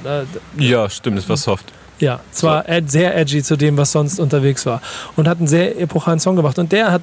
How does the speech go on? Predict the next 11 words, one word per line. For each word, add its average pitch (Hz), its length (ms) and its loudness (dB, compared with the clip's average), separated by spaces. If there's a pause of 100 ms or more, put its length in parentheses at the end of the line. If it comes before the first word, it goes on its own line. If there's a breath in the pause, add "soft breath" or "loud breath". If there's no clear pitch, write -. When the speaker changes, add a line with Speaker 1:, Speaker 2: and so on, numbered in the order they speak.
Speaker 1:
ja 185 200 0
dann, 180 260 0
aber 180 300 2
war 185 140 2
auch - 120 -2
jahrelang 185 540 0
so 180 60 2
ein 170 80 0
bisschen, 175 400 0
ein 175 140 -4
bisschen, 175 420 0